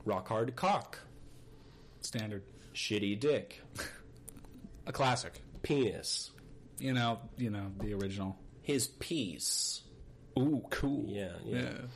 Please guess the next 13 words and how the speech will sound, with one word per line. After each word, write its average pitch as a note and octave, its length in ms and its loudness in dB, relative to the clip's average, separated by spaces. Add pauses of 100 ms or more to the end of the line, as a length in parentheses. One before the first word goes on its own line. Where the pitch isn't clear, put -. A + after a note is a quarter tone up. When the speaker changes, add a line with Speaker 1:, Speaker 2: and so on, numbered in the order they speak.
(240)
Speaker 1:
Liver C#3+ 400 2
spotted A#2+ 800 0 (200)
dick. G2+ 520 -2 (1300)
Speaker 2:
Descriptive. - 540 -6 (220)
Speaker 1:
At G#2 120 0
one A2+ 160 4
point, A2+ 420 4 (120)
it's G#2 220 -2
referred F#2+ 520 -2
to G2+ 200 -2
as F#2 340 0
the F#2+ 160 -4
helmet. F#2+ 680 -2